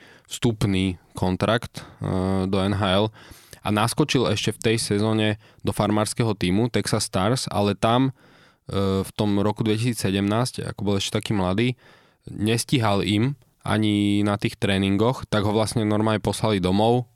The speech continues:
e, počas play-off A H L, poslali ho domov, že nech ide trénovať, e, nech ešte proste popracuje, mm, na sebe. A tú sezónu nasledujúcu osemnásť devätnásť začal znovu, e, vlastne ešte v tej, e,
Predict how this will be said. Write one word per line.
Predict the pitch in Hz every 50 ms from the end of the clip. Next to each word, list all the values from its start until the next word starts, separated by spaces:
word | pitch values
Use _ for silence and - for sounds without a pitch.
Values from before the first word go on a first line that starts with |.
| _ _
e, | - 73 92 95
počas | 85 110 104 - - 104 -
play-off | - - 107 107 98 95 98 104 104 101 - -
A | - 98 107
H | 101 104 90 87 95
L, | 107 107 107 - - - - -
poslali | - 123 - 139 120 113
ho | 98 95
domov, | 92 95 98 104 104 101
že | 92 101
nech | 101 98 92
ide | 104 101 101 95
trénovať, | - - 95 95 95 104 101 104 107 107 107 107
e, | - - - - - - - - _ - - 95 95 92 92 92 92 90
nech | 87 67 80 95 101 95 98
ešte | 101 - - 110
proste | - - 101 101 - - 104
popracuje, | - 104 98 - 110 110 107 - - 107 95 90 90 85 - _ _ -
mm, | - 80 95 95 95 95 95 95 95 - 76
na | 95 98 95 92
sebe. | - 117 110 113 123 127 - - - - -
A | - - 104
tú | - 117
sezónu | - - 120 113 110 117 113 117 110 107 98 -
nasledujúcu | - 98 101 95 - - 117 113 117 120 110 - - 117 92
osemnásť | 95 - - 123 113 104 95 90
devätnásť | 98 95 98 - 110 104 95 92
začal | 104 107 104 - - 113 104 101 98 87 -
znovu, | 95 92 95 101 98 104 101 101 101 92 -
e, | - - - 87 92 90 90 92 90
vlastne | 87 92 87 87 - 92 92 92
ešte | - - 90 87
v | -
tej, | - 104 98 95 92
e, | 87